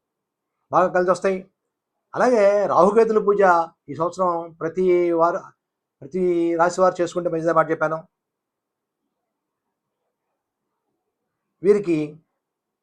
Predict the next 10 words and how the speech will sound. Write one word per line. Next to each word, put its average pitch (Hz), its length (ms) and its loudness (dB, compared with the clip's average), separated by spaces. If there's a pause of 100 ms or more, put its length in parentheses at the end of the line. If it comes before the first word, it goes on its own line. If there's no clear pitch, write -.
(520)
గురుబలం 185 420 6
బాగుంది. 180 380 4 (1160)
శని 214 240 -2
సప్తమ 214 320 0
స్థానంలో 208 320 4
రావడం 180 240 8
వల్ల 165 140 6 (880)
శనికి 180 280 -4
మయూర్ 190 280 4
నీలం 190 220 4